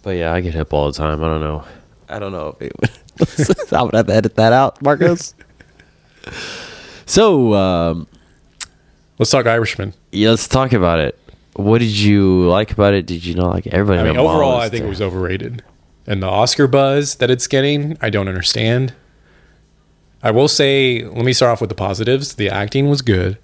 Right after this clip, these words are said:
Speaker 1: Oh, the acting was great. Yeah, yeah, of course.
Speaker 2: Joe
Speaker 1: Like,
Speaker 2: Pesci
Speaker 1: you
Speaker 2: was
Speaker 1: yeah,
Speaker 2: good.
Speaker 1: the Joe Pesci,
Speaker 2: Yeah.
Speaker 1: yeah.
Speaker 2: It's good. My, my main issue I had with it,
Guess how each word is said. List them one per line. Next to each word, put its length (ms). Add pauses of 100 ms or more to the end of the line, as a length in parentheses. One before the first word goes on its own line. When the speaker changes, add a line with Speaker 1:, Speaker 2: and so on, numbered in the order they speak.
(220)
Speaker 1:
Oh, 140
the 80
acting 300
was 160
great. 300
Yeah, 240
yeah, 160
of 120
course. 260
Speaker 2:
Joe 120
Speaker 1:
Like, 80
Speaker 2:
Pesci 260
Speaker 1:
you 100
Speaker 2:
was 160
Speaker 1:
yeah, 200
Speaker 2:
good. 180
Speaker 1:
the 80
Joe 140
Pesci, 120 (120)
Speaker 2:
Yeah. 100
Speaker 1:
yeah. 240 (260)
Speaker 2:
It's 160
good. 380 (720)
My, 360 (100)
my 260
main 720 (100)
issue 400
I 160
had 260
with 280
it, 280